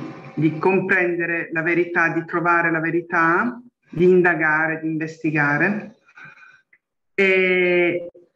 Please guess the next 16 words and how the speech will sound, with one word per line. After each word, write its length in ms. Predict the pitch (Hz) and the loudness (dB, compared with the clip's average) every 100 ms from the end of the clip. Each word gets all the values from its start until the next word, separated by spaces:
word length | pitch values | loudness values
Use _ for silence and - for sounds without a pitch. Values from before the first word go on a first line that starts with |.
| _ | _
e 200 | - 190 | -4 -2
questo 420 | 196 214 - - 185 | 0 0 0 -4 -2
martello 840 | 190 190 214 202 180 175 208 220 | -2 -4 -2 0 0 0 -4 -6
che 100 | 175 | -4
viene 500 | 160 175 175 175 175 | 2 4 4 2 -2
battuto 840 | 165 165 156 - 240 202 - 185 196 | -4 -4 -4 -4 0 0 0 -2 -2
sulla 260 | 170 170 | 0 2
roccia 640 | 170 165 160 - 190 233 - - _ _ - - _ | 2 0 -2 -4 -2 -2 -6 -16 _ _ -20 -20 _
produce 440 | - 220 240 214 | 0 0 0 0
delle 180 | 196 185 | 0 0
scintille, 720 | 180 196 190 - 208 160 156 151 | -4 -6 -6 -2 0 2 2 2
no? 480 | 175 208 226 - - _ | 2 0 -4 -8 -20 _
E 100 | - | -6
queste 300 | - 311 302 | 0 0 2
scintille 720 | 262 - 233 214 208 175 165 165 | 0 0 0 0 2 2 4 2
sono, 720 | - 175 165 175 208 214 | 0 2 4 4 2 -4